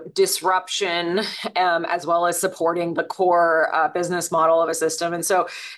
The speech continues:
it just, there wasn't a clear articulation of the value, and certainly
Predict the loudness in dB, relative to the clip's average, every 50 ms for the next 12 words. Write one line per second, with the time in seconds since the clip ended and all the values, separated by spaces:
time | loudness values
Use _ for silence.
0 | -2 -2 -2 -2 -2 -4 -4 -4 -6 -2 0 0 2 4 2 2 0 -2 -6 -10
1 | -8 -2 0 0 0 0 -2 -6 -16 -10 -4 0 2 2 4 2 0 -2 -2 -4
2 | -8 -6 -4 -2 -2 0 0 0 0 -2 -2 -2 -2 -2 -2 -2 -2 0 0 2
3 | 2 2 2 0 -2 -6 -4 -2 -2 0 0 0 0 -2 -2 -4 -4 -2 -2 -2
4 | -2 -2 -4 -4 -2 -2 0 2 2 2 0 -2 -4 -2 -2 -2 0 0 0 0
5 | 2 2 2 0 0 -2